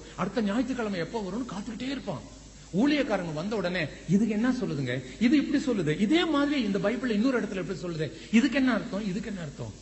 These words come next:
இப்படி கேள்வி கேட்டு கேட்டு கேட்டு அவன் ஆவிக்குரிய ஜீவித்துல ரொம்ப ஆழமா வளர்ந்துட்டான். ஆவிக்குரியத்துல வளர்ந்து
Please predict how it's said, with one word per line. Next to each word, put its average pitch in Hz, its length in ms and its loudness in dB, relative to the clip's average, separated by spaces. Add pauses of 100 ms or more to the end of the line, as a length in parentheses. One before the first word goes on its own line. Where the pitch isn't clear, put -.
(280)
இப்படி 285 280 4
கேள்வி 403 460 0
கேட்டு 233 380 -4
கேட்டு 180 320 -8
கேட்டு 131 320 -6 (520)
அவன் 147 240 -4
ஆவிக்குரிய 302 500 2
ஜீவித்துல 208 480 -4
ரொம்ப 233 320 -8
ஆழமா 254 380 0
வளர்ந்துட்டான். 170 640 -2 (880)
ஆவிக்குரியத்துல 233 680 0
வளர்ந்து 165 320 -2